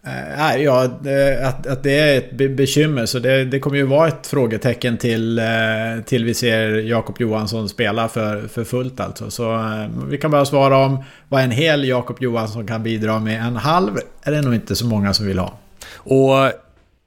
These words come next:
Speaker 2: bekräftat av Malmö F F, det finns en kontakt med Ola Toivonen. Apropå V M, succéspelare var han ju vid det senaste världsmästerskapet för Sverige. Ola Toivonen på gång, som det verkar, till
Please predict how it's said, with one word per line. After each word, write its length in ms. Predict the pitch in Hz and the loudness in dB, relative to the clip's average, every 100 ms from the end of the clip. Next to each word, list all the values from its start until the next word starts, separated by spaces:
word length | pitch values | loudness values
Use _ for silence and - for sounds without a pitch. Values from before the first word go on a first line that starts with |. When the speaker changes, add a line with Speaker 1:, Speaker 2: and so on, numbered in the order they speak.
| _ | _
Speaker 2:
bekräftat 720 | 131 151 156 202 - - 135 | -2 -2 2 0 0 -2 0
av 100 | 127 | 2
Malmö 280 | 127 123 139 | 2 2 4
F 200 | 139 - | 2 2
F, 340 | 180 95 - - - | -2 -2 -10 -20 -18
det 760 | 117 123 127 123 123 123 120 - | -8 -2 0 2 2 2 0 -4
finns 300 | - 196 - | -4 -4 -2
en 80 | 151 | -2
kontakt 560 | 143 131 190 139 - 120 | 0 -2 0 -2 -2 -8
med 100 | 123 | -2
Ola 300 | 180 117 143 | -2 0 0
Toivonen. 760 | - 160 220 170 110 85 90 92 _ _ _ - | 2 2 2 2 0 -2 -10 -16 _ _ _ -6
Apropå 280 | 120 123 123 | -4 -2 -2
V 240 | 120 123 | 0 0
M, 160 | 151 98 | 0 -2
succéspelare 960 | - 135 - 180 107 - 160 214 107 95 | -2 -2 0 0 0 0 -2 0 -2 0
var 200 | 113 104 | 2 2
han 140 | 107 | 2
ju 160 | 104 101 | 0 -2
vid 100 | 104 | -2
det 40 | |
senaste 300 | 120 104 110 | -2 -2 0
världsmästerskapet 840 | 110 - 107 107 - 104 - 95 | 0 -2 -4 -4 -2 -2 -2 -8
för 200 | - 98 | -4 -4
Sverige. 360 | 92 104 95 92 | -2 -4 -6 -6
Ola 300 | - 143 135 | -2 0 2
Toivonen 520 | 156 156 185 170 104 95 | 2 2 2 0 -2 -2
på 180 | 170 | -2
gång, 440 | 151 156 247 156 98 | 0 4 4 4 -2
som 140 | 120 | -6
det 60 | 110 | -2
verkar, 340 | 110 95 113 | -4 -4 -8
till 280 | - 110 | -6 -6